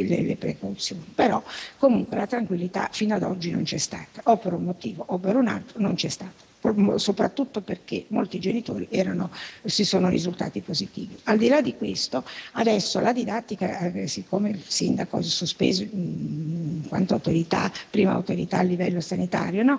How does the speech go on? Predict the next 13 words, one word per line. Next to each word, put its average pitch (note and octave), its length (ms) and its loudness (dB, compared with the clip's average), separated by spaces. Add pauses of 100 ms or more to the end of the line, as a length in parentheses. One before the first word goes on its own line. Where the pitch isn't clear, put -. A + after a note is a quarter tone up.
(240)
Ha - 100 2
sospeso F3+ 520 0
l'attività F#3+ 500 0
didattica, A3+ 460 2
la A#3 100 6
nostra G#3 480 2
poi - 240 -2
sostanzialmente G3+ 800 -2
è - 20 0
una F#3+ 120 -2
sospensione, E3 840 0 (360)
non F#3+ 240 4
è A#3 220 0